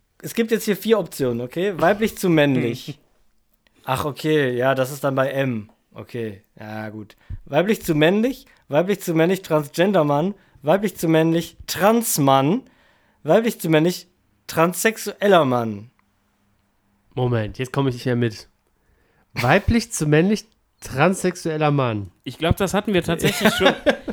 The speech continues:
Speaker 2: Das hatten wir bei, bei M, da haben wir uns tatsächlich schon in der letzten Folge sehr darüber gewundert und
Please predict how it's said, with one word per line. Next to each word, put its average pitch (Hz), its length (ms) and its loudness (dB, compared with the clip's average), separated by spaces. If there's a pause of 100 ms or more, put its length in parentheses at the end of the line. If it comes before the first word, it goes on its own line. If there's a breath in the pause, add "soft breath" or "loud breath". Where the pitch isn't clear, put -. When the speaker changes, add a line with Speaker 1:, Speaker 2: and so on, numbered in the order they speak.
(120)
Speaker 2:
Das 151 140 -4
hatten 220 180 -2
wir 196 120 0
bei, 165 260 0
bei 160 160 -4
M, 190 200 -4
da 156 140 -2
haben 190 100 -4
wir 185 160 -2
uns 165 180 -8
tatsächlich 185 340 -8
schon 190 100 -6
in 175 40 -4
der 170 80 -4
letzten 175 300 -6
Folge 147 280 -6
sehr 170 200 -4
darüber 175 300 -2
gewundert 165 500 -6
und 143 180 -12